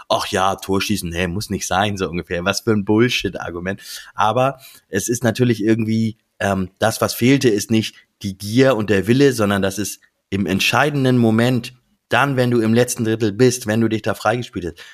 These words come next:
dann die richtigen Entscheidungen zu treffen. Noah Weishaupt, hatte ich auch im Spielbericht geschrieben, vier Torschüsse, ja, oder vier Schüsse abgegeben, keiner davon aufs Tor, einer an Pfosten. Und das ist auch der einzige, bei dem ich gesagt hätte, oder auch im Nachhinein noch sage,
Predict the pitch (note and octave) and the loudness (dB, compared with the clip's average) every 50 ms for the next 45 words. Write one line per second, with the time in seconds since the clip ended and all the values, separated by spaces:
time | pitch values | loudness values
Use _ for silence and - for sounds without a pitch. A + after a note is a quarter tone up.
0 | - _ - G2+ A#2 B2+ A#2+ A#2 A#2 D3+ D3 - - B2 B2+ A2+ G2 F#2+ - A2+ | -16 _ -4 -2 0 2 2 4 4 2 0 0 -2 -2 0 0 -2 -2 -2 -2
1 | G#2 G#2 G#2+ F#2 E2 - - - - D#2+ - - F2 F2+ G2+ G#2 G#2+ G#2 G#2+ A2 | -2 -2 -2 -4 -8 -10 -14 -16 -16 -16 -16 -12 -6 -2 0 0 2 2 2 2
2 | A#2+ B2+ - - B2 B2+ B2+ B2+ - - - - - _ - - G2+ G#2+ G2+ E2+ | 0 0 0 0 2 2 0 0 -4 -20 -20 -20 -20 _ -6 -6 -4 -2 0 0
3 | G2+ A2+ A2+ G#2 - - A2+ A2 A#2 A2 G#2+ - - G2+ - - A2+ A2+ A#2+ B2 | 0 0 -2 -4 -6 -6 -4 -2 -2 -2 -4 -6 -8 -10 -6 -2 -2 0 0 0
4 | B2 A#2+ - - - A#2+ - - A#2+ B2+ B2+ - C#3 B2 - C3+ B2+ C3+ - _ | -2 -4 -4 0 0 0 2 2 2 2 2 2 0 0 2 2 0 0 -2 _
5 | _ _ _ _ _ _ _ _ _ - G2+ G#2+ G2+ D#2+ F2+ F#2 F2 - - A2 | _ _ _ _ _ _ _ _ _ -4 0 0 0 2 0 -2 -2 -2 0 2
6 | G#2+ F#2+ - - - - - B2 G#2+ - - B2 A2+ A2 A2+ A#2 A2 A2+ - - | 2 2 4 2 2 2 2 0 0 0 -2 -4 -2 0 0 0 0 0 -2 -2
7 | A#2 B2 B2 B2 A2+ A2 G#2 - A2+ G#2 G2+ F#2+ - A#2 A2 D#2+ G#2 A2 A#2 A2+ | 0 0 2 2 0 0 0 -2 -2 -2 -2 -2 -2 -2 0 2 2 2 2 2
8 | G#2+ G2+ F#2+ - B2 B2+ B2+ - C3+ A#2+ A2 G2 A2+ A2 B2 B2 F2+ - A#2 F2 | 0 0 -2 0 -2 -2 -2 -2 -4 -2 -2 0 0 -2 0 -2 -2 0 0 0
9 | G#2 C3+ D3 D3 D3 A#2+ A2+ A2 A#2 A2+ A2 - G2+ G2+ G#2+ A2 A#2+ - A2+ G#2+ | 0 0 -2 0 0 2 4 4 4 2 2 0 0 2 2 2 2 0 -2 -2
10 | A2+ A#2+ C#3 - - - - - _ - G2 G2 C#2+ F#2+ G#2 G2+ F#2+ G#2+ B2 C#3+ | 0 -2 -2 -4 -8 -20 -20 -20 _ -4 -2 -2 0 0 0 0 0 0 0 0
11 | A2+ G2+ G2 F#2 - G2 F#2 | -2 -2 -2 -2 -2 -4 -6